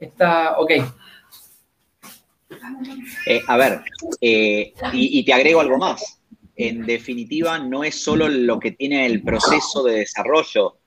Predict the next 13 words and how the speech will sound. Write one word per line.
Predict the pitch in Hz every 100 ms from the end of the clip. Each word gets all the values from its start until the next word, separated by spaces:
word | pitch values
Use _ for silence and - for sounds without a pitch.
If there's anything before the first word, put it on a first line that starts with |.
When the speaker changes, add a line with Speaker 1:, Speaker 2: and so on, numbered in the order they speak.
| _ _
Speaker 2:
de, | - 101 98 95 87 -
de | 104 110
esa, | 117 127
llamémosla, | - 113 120 117 120
criptomoneda, | 123 110 113 117 160 120 117 139 - _ _
sino | - 120 117
que | 123
además | 120 135 175
haya | 160 143
alguien | 139 156 139
que | 120
lo | 107
acepta. | - 196 - - 85